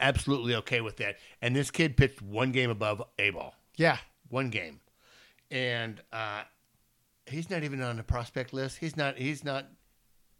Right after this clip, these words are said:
Speaker 1: no one knows who, we know who he is, but, you know, it's just, that's what happens. That's the beauty. That's the romance of Major League Baseball.
Speaker 2: Yeah,
Speaker 1: Of,
Speaker 2: he's
Speaker 1: of
Speaker 2: the, he's the one guy I wasn't able to,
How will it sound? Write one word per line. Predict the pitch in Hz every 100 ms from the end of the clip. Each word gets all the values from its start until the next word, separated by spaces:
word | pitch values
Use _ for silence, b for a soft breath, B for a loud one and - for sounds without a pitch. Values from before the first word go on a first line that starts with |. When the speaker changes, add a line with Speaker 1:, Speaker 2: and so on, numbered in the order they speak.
| _ _ -
Speaker 1:
no | 170 233
one | -
knows | 196 156
who, | 160 165 113
we | 117 277
know | 349 247
who | 190
he | 165 156
is, | 165 175
but, | 165 175
you | 185
know, | 190
it's | 196 175 -
just, | - 170 - B B B B B B - _ _ _ - -
that's | 127 139 -
what | 160
happens. | 110 113 113 120 110
That's | 127 -
the | 147
beauty. | 117 110 117 117 113
That's | 120 120 -
the |
romance | 120 127 123 117 -
of | 113
Major | 113 107
League | 110 104
Baseball. | 113 - 123
Speaker 2:
Yeah, | 175
Speaker 1:
Of, | 120 113
Speaker 2:
he's | 226 120
Speaker 1:
of |
Speaker 2:
the, | 123 -
he's | - 202
the | 180
one | 147 170
guy | 160 156 151
I |
wasn't | 147 143 147
able | 147 143
to, | 151 139